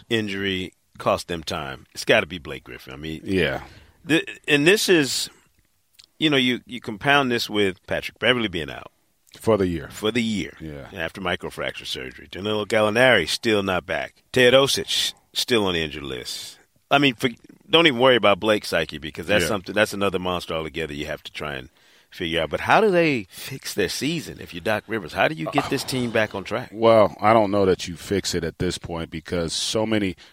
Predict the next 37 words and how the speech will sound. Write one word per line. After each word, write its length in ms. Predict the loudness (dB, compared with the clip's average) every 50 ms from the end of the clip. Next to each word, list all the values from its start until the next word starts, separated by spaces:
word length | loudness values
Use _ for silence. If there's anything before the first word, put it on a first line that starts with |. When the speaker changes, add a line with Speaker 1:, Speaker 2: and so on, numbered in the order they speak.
| _ _
Speaker 2:
first 200 | 4 4 4 6
of 80 | 6
all, 240 | 8 8 8 6 4 0 _
it 120 | 2 2
was 200 | 4 4 4 4
a 80 | 4 2
new 220 | 2 2 0 0
group 260 | 4 6 4 4 4 2
to 100 | -2 -2
begin 380 | -2 -2 -2 -2 -2 -2 -4
with 220 | -6 -8 -10 -12 -14 _ _ _ _
where 120 | 0 0 2
you 100 | 2 4
didn't 220 | 6 4 4 4 4
have 280 | 4 6 6 6 6
a 120 | 4 0 0 -6 _
training 380 | -6 -4 -2 -2 -2 -4 -6
camp 280 | -8 -10 -10 -10 -12 -14 -20 _ _ _ _ _ _ _ _ _ _
the 180 | -6 -2 0 2
way 160 | 2 2 2
you're 240 | 2 0 -2 -4 -4
accustomed 460 | -6 -2 0 2 2 2 0 -8 -8 -8
to 40 |
having 340 | -6 -4 -4 -6 -6 -6 -10 -12
it. 120 | -12 -14 -18 -20 -20 -20 -20 -20 _ _
So 540 | _ -10 -2 0 0 2 2 0 -2 -6 -10 _ _ _
that 400 | 0 4 6 8 8 6 4 -2
kinda 460 | -4 -2 0 0 0 0 -2 -4 -6 -10 _ _ _ -2
exacerbates 840 | -2 -2 2 4 6 6 6 6 2 -2 -2 -2 -2 -2 -4 -6
things 320 | -6 -4 -4 -4 -6 -8 -10
in 80 | -12
terms 320 | -10 -8 -6 -6 -6 -4 -4
of 120 | -6 -6 -6 _ _
developing 500 | -8 -8 -2 0 2 2 2 0 -2 -8
chemistry 500 | -8 -8 -6 -6 -6 -6 -8 -8 -10 -12
and 80 | -12 -14
trust. 460 | -4 0 2 2 2 0 -4 -8 -14